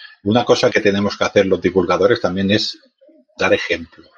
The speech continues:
no, mm, levantar la voz cuando no toca, eh, intentar colaborar con tu compañero, porque las personas que nos ven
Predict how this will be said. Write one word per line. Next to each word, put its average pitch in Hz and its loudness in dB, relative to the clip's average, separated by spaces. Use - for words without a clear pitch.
no, 117 6
mm, 90 -4
levantar 90 0
la 98 4
voz 95 2
cuando 87 -6
no 90 0
toca, - -4
eh, 92 0
intentar 95 2
colaborar 95 2
con 101 -2
tu 110 -4
compañero, 85 -4
porque 107 2
las 92 0
personas - -2
que 101 -2
nos 85 -12
ven 98 0